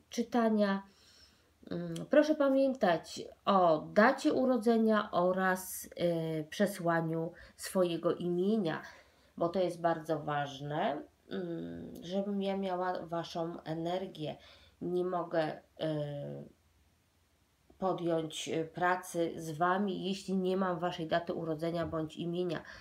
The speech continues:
Dostaję również takie maile. Nie wiem, czy to jest przez roztargnienie możliwe.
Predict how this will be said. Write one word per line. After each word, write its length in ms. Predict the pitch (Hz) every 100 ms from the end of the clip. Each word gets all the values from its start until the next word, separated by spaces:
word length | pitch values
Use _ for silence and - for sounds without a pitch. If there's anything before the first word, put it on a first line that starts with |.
| - - - -
Dostaję 480 | 160 - 180 180
również 520 | 175 165 165 170 - -
takie 460 | 165 160 - 165
maile. 600 | 170 170 175 170 151 147
Nie 140 | 156 160
wiem, 180 | 160
czy 120 | 151 156
to 160 | 151
jest 220 | 151 147
przez 260 | - 156 147
roztargnienie 800 | 151 151 151 151 151 156 151 156
możliwe. 560 | 151 156 160 156 143